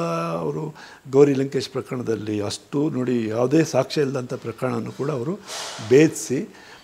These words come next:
ಮತ್ತು ಅವರು ಇಬ್ಬರು, ಆಮ್, ಮಹಿಳಾ ಎಸ್ ಪಿಗಳ, ಅವರು, ನಾನು ತುಂಬ ಹೆಸರು ಕೇಳಿರಲಿಲ್ಲ, ಇಮಿಡಿಯೇಟಾಗಿ ಬಂದಂಥ ಪ್ರ-, ತುಂಬ, ತುಂಬ ಒಳ್ಳೆ ಕೆಲಸ ಮಾಡುವಂಥ ಒಂದು ಸಮರ್ಥ ಎಸ್ ಪಿಗಳು ಕೂಡ ಇದ್ದಾರೆ ಅವರು ಅಂತ ಹೇಳಿ ಆದಾಗ ನನಗೊಂದು, ಇಲ್ಲ, ಒಂದು,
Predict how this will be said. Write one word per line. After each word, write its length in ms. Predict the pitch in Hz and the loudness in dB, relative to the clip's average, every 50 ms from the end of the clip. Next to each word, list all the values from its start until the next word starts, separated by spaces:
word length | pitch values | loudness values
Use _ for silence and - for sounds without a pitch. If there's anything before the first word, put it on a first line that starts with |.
| - | -6
ಮತ್ತು 180 | 185 180 - 208 | -4 4 6 8
ಅವರು 200 | 190 175 170 160 | 8 10 8 6
ಇಬ್ಬರು, 380 | 151 160 170 226 214 185 156 - - - - - - - - | 4 4 6 8 8 10 8 8 4 -4 -14 -16 -18 -12 -6
ಆಮ್, 560 | 156 151 139 139 135 131 127 127 120 117 113 | -2 -2 0 0 -2 -2 -4 -6 -6 -4 0
ಮಹಿಳಾ 460 | 123 143 185 226 247 254 233 196 165 | 4 6 6 10 10 12 12 12 12
ಎಸ್ 240 | 151 139 139 135 - | 10 10 6 4 2
ಪಿಗಳ, 320 | - - 233 185 170 151 123 | 0 2 4 6 8 6 6
ಅವರು, 580 | 101 85 - - - 120 123 135 120 117 110 | 4 2 -4 -10 -8 -6 -6 -4 -6 -6 -6
ನಾನು 320 | 101 104 117 135 139 123 - | -6 -6 -6 -6 -6 -8 -6
ತುಂಬ 140 | 139 165 | -2 -2
ಹೆಸರು 240 | 160 139 143 - - | 0 0 0 -2 -2
ಕೇಳಿರಲಿಲ್ಲ, 600 | - - 180 180 185 165 120 120 107 110 - - - - - - - - | 4 6 8 8 8 6 6 4 0 0 -2 -4 -8 -16 -20 -20 -14 -6
ಇಮಿಡಿಯೇಟಾಗಿ 520 | 127 143 196 240 262 254 247 262 233 214 170 | 0 4 6 8 8 8 8 6 6 6 6
ಬಂದಂಥ 300 | 170 175 180 185 185 - | 2 0 -2 -4 -6 -6
ಪ್ರ-, 280 | 160 - 160 147 - | -8 -8 -8 -10 -6
ತುಂಬ, 320 | - 185 208 233 185 147 120 107 104 107 - - - - - | -6 -4 -2 0 0 0 0 -2 -4 -12 -18 -20 -20 -16 -10
ತುಂಬ 140 | 160 175 | -8 -4
ಒಳ್ಳೆ 220 | 175 143 127 160 175 | -4 -2 -2 -2 -2
ಕೆಲಸ 260 | 170 143 127 120 - | -4 -6 -10 -8 -8
ಮಾಡುವಂಥ 460 | 143 139 135 123 120 123 120 120 - | -10 -8 -8 -8 -10 -10 -10 -8 -8
ಒಂದು 180 | 143 120 107 98 | -8 -8 -8 -10
ಸಮರ್ಥ 440 | - - 120 139 165 175 170 - 156 127 110 - - - - - - - - | -8 -4 0 0 0 0 0 0 0 0 -2 -2 -10 -20 -20 -20 -20 -14 -8
ಎಸ್ 160 | 139 131 - - | -6 -6 -6 -4
ಪಿಗಳು 300 | - 165 151 147 139 131 | -2 0 0 0 0 -2
ಕೂಡ 160 | - - 117 | -2 -4 -4
ಇದ್ದಾರೆ 280 | 117 107 107 107 104 | -2 -2 0 -2 -2
ಅವರು 200 | 98 92 87 98 | -2 -4 -6 -8
ಅಂತ 180 | 101 98 - - | -10 -12 -10 -6
ಹೇಳಿ 180 | 143 143 135 107 | -6 -6 -6 -6
ಆದಾಗ 400 | 101 113 - 131 123 113 104 - | -8 -8 -6 -4 -4 -4 -4 -6
ನನಗೊಂದು, 500 | 165 135 120 127 127 127 131 117 110 98 - - - - - 143 | -8 -8 -6 -6 -6 -6 -4 -2 -4 -4 -4 -10 -18 -12 -6 -2
ಇಲ್ಲ, 140 | 139 135 135 | 0 2 2
ಒಂದು, 440 | 123 113 110 107 104 101 92 82 - | 2 0 0 -4 -4 -4 -6 -6 -12